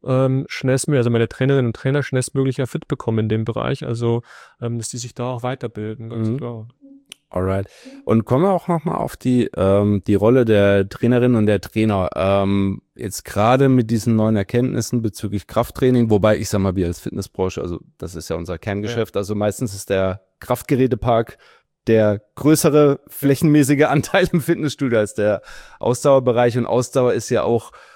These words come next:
Speaker 2: ich glaube, in vielen Studiokonzepten eher so der Warm-up,
Speaker 1: Mhm.
Speaker 2: zehn Minuten.
Speaker 1: Ja.
Speaker 2: Also du, du sitzt da nicht eine Stunde auf dem Ergometer, sondern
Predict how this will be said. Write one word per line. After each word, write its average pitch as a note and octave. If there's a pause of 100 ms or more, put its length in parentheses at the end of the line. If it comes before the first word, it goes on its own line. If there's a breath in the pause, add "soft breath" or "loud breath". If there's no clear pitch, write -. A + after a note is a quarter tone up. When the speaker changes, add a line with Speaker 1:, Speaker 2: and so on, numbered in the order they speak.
(420 loud breath)
Speaker 2:
ich G#2+
glaube, C3+
in C3+
vielen D3+
Studiokonzepten B2+ (200)
eher B2
so A#2
der G#2
Warm-up, B2+ (120)
Speaker 1:
Mhm. B2
Speaker 2:
zehn C#3
Minuten. D3
Speaker 1:
Ja. C3
Speaker 2:
Also B2+
du, A#2+
du A#2
sitzt G#2+
da A2
nicht G#2
eine G#2+
Stunde A2
auf G2
dem G#2
Ergometer, A2
sondern G#2+